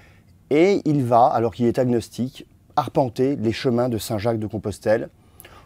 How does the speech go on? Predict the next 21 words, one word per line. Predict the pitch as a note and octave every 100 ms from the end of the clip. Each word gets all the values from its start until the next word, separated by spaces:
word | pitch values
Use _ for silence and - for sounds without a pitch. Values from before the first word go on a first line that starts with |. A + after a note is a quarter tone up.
| -
où, | E3+ F#3 -
rencontre | D3+ E3 E3+ E3+ - - -
après | E3 D#3
rencontre, | B2+ A#2+ C3+ D#3 - - _ _ _ _ -
il | A#2
va | A#2
retrouver | A2+ F3 - E3 D3+
le | B2
goût | A#2 C3
à | G#2+
la |
vie | G2+ A#2+ G3+ _ _ _ _ - - - - _ C#3+
et |
il | E3+ D#3
va | D3+
faire | - D#3+ D#3
la | C3
rencontre | C#3+ C3 D#3 D#3 B2
du | A#2+
tout | B2 A#2 A2
autre, | G#2+ - -